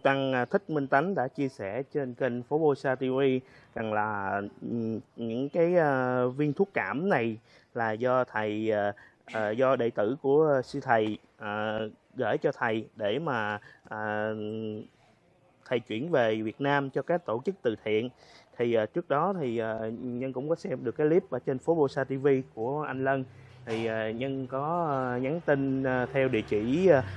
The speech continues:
liên hệ của Phố Bô Sa T V. Thì, à, anh Lân có phản hồi. Và bên cạnh đó thì, à, à, cũng xin là một hũ thôi, một hũ nhỏ thôi,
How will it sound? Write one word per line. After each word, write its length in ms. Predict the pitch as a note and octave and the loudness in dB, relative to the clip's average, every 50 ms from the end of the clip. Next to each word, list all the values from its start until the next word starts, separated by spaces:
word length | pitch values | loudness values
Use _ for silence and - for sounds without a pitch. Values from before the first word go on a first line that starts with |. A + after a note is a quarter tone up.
| - - | -6 2
liên 160 | C#3 C#3+ C#3 | 4 4 4
hệ 300 | B2+ B2+ A2 G2+ G#2 A2+ B2 - | 4 2 0 2 2 2 2 2
của 160 | G2+ G#2+ A#2 C#3 | 4 4 6 6
Phố 180 | - E3 E3+ | 6 6 8
Bô 120 | E3+ D3+ C3+ | 8 8 6
Sa 180 | - - C3 | 6 4 4
T 40 | B2+ C3 C3+ C#3 C3+ | 4 4 4 6 8
V. 40 | D3+ D3+ C#3 C#3 C3+ - - - - - - - | 8 8 8 6 2 -2 -8 -10 -10 -10 -4 0
Thì, 300 | C3 A#2+ A#2+ A#2 A2+ A#2+ | 2 2 4 4 4 6
à, 460 | A#2+ A2+ A2+ A2 G#2+ A2 A2 G#2 G#2 | 6 6 6 6 4 4 2 0 0
anh 240 | G2+ - C3 C3+ C#3 | -2 -2 -2 0 2
Lân 220 | C#3 C3+ C3+ C3+ C3 | 2 2 2 0 0
có 300 | D3 D3+ D#3+ E3+ E3+ E3+ - - | 0 0 2 2 2 2 0 -2
phản 180 | A2 A#2+ D#3+ | -4 -4 -4
hồi. 340 | D#3 - A#2 A2 A2+ A2 G#2 - - - - - - - | -4 -2 2 4 4 4 2 0 -6 -16 -20 -20 -12 -4
Và 120 | - A2 A2+ | -2 0 2
bên 180 | B2 C3 C3 | 4 2 2
cạnh 200 | B2 - G2+ A2 | 2 0 -2 2
đó 300 | A#2 B2+ B2+ C#3+ D#3+ F3 F3+ - | 4 4 6 6 4 4 2 0
thì, 320 | - A#2+ A2+ G#2+ G#2+ A2+ | -2 -2 -2 0 0 0
à, 120 | A2 G#2+ G#2 - - - - - _ | 0 0 0 -2 -8 -18 -20 -20 _
à, 500 | - A2 G#2 G#2 G#2 G2 G2 G2 G2+ G#2+ G#2+ - | -6 -4 -2 -2 -2 -2 -2 -4 -4 -6 -6 -6
cũng 120 | - C3+ D#3+ | -6 -6 0
xin 360 | - E3+ D3 C3+ C#3 C#3 B2+ | 2 2 2 4 2 2 2
là 460 | A#2 A2 G#2+ G2+ G2+ G#2 G#2 G#2 G#2 G2+ - - - | 4 4 4 4 4 2 0 -2 -4 -6 -10 -16 -10
một 180 | - G#2+ - - | -8 -8 -6 -4
hũ 220 | - E2 G#2+ D#3 E3+ | -4 -4 -2 -4 0
thôi, 140 | - C#3+ C3+ - - - - - | 0 0 0 0 -4 -14 -12 -10
một 120 | A#2 - | -10 -6
hũ 120 | - B2 D3 | -4 -4 -4
nhỏ 360 | C#3+ A#2 F#2 F#2 G2+ C3+ D#3+ | -4 -4 -6 -4 -4 -4 0
thôi, 140 | D#3+ D3+ | 0 0